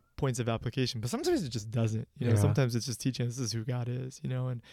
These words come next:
Speaker 1: and that's the application. And so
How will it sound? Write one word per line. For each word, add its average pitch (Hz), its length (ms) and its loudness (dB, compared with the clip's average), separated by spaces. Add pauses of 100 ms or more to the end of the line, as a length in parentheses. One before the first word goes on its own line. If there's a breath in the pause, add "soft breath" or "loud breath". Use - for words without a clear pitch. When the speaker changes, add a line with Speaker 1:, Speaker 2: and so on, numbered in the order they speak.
(160 soft breath)
Speaker 1:
and 117 120 0
that's 123 200 6
the 127 120 2
application. 123 720 -4 (640)
And 143 120 6
so 139 200 10